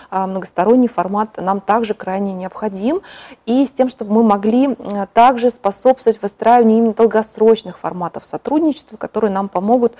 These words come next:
в общем-то, справляться с кризисными ситуациями, которых достаточно много в арктическом регионе с учётом его специфики. И, а, учитывая, опять-таки, растущее экономическое присутствие Китая и Индии в Арктике и научный интерес Бразилии, юар, кстати, тоже в том числе,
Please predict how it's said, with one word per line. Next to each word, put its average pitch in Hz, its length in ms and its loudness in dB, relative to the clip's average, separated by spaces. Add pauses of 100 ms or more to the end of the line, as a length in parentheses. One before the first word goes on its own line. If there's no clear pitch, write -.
(360)
в - 60 0
общем-то, 208 280 -2
справляться 208 520 -2
с - 40 -20
кризисными 175 460 -8
ситуациями, 285 520 -2
которых 240 300 -4
достаточно - 460 -10
много 220 340 -2 (340)
в - 120 -6
арктическом 185 520 -6
регионе 220 360 0
с - 80 -10
учётом 208 320 -4
его 185 180 -6
специфики. - 680 -10 (540)
И, 254 340 2 (120)
а, 214 180 -2
учитывая, 202 960 0 (100)
опять-таки, 214 520 -2
растущее 214 580 -4
экономическое 202 640 -6
присутствие - 560 -10
Китая - 300 -4
и 185 120 -4
Индии 180 200 -8
в 175 100 -4
Арктике 240 480 -2
и - 20 -6
научный 196 380 -6
интерес 185 360 -8
Бразилии, 196 840 0
юар, 196 560 2
кстати, 240 380 -4
тоже 226 300 0
в 214 40 -12
том 208 220 -6
числе, 202 420 -4